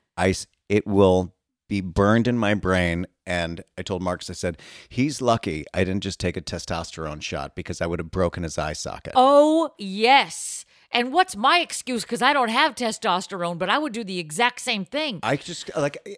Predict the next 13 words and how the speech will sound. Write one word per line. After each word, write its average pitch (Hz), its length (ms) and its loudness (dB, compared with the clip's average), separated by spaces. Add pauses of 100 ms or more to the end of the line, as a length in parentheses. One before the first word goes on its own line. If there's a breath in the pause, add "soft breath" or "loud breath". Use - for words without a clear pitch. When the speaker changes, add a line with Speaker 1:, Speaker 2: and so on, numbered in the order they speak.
(100)
Speaker 1:
I, 160 120 2
what 156 380 2
I 175 60 2
find 170 480 -2
really 120 220 2
fascinating 139 640 -6
about 135 260 2
it 147 160 -6 (120)
is, 104 480 0
you 110 120 -8
know, 98 100 0
there's 92 260 -4
the, 107 260 -10